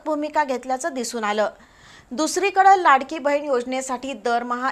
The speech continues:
एकवीसशे रुपये आणि शेतकऱ्यांना कर्जमाफी हे निर्णय योग्य वेळी होतील,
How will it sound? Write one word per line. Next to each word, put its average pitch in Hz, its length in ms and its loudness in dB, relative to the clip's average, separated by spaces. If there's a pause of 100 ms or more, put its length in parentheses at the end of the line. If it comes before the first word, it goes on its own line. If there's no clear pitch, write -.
एकवीसशे 311 540 -2
रुपये 339 260 0
आणि 277 280 -4
शेतकऱ्यांना 247 680 -4
कर्जमाफी 247 720 -4
हे 277 200 -8
निर्णय 247 460 -6
योग्य 220 400 -2
वेळी 302 200 0
होतील, 254 420 -8